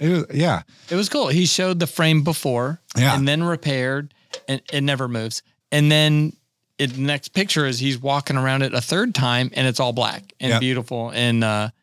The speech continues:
Speaker 2: yeah, so that's the best part of the project is,
Speaker 1: Yeah.
Speaker 2: is after <laughs> all the nastiness has been cleaned off.
Speaker 1: Yep, exactly. Um, and then obviously plugging, uh, plugging, we're,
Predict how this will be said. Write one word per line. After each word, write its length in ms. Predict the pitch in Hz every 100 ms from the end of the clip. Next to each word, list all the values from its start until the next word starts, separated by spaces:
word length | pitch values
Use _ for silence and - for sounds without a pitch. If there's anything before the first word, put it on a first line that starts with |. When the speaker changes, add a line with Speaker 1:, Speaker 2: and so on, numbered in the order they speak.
| _ _ _ _ _
Speaker 2:
yeah, 220 | 131 117
so 180 | 107 -
that's 260 | 135 220 -
the 120 | 120
best 300 | 110 131 131
part 200 | - 107
of 60 | 104
the 60 | 104
project 540 | 110 104 101 110 -
is, 120 | 123
Speaker 1:
Yeah. 180 | 101 -
Speaker 2:
is 240 | 131 120 170 _ _ _ _ -
after 280 | 135 131 151
<laughs> 0 |
all 320 | 117 113 123
the 60 | 143
nastiness 640 | 139 123 - 131 127 -
has 120 | 123 120
been 200 | 127 123
cleaned 340 | - 123 117
off. 340 | 117 113 117 _ _ _ _ _ _ _
Speaker 1:
Yep, 240 | 123 107 107 _ 110
exactly. 640 | 101 98 95 - 90 85 - - - - - _
Um, 260 | 151 131 120
and 160 | 175 147
then 380 | 139 123 110 - -
obviously 920 | 143 123 120 110 127 117 110 104 85 - _ _ _ _ _ _ - 113
plugging, 500 | 143 123 117 110 107
uh, 300 | 104 101 104 -
plugging, 440 | 135 117 104 104 -
we're, 140 | 110